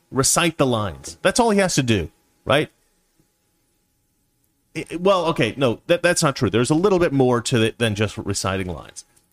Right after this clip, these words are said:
But that's the, that's the m-, most basic thing you gotta get right, right? You gotta get the line right. If, if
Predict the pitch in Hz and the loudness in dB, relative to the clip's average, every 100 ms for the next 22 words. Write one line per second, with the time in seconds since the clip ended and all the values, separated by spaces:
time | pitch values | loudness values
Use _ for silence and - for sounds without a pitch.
0 | _ 160 254 262 - 139 120 _ - 226 | _ 0 0 0 0 -2 -6 _ -2 0
1 | 185 139 143 135 - 170 151 123 151 151 | 0 0 -2 -6 -2 -2 -2 -2 0 0
2 | - 131 127 110 104 104 95 95 - 82 | -2 -2 0 0 2 2 2 -2 -2 -4
3 | - 87 98 117 156 160 151 - 123 117 | -4 -4 -2 0 0 0 0 0 0 2
4 | 113 120 117 107 104 101 80 - - 110 | 2 0 0 0 0 0 -4 -12 -16 -16
5 | - 117 | -12 -14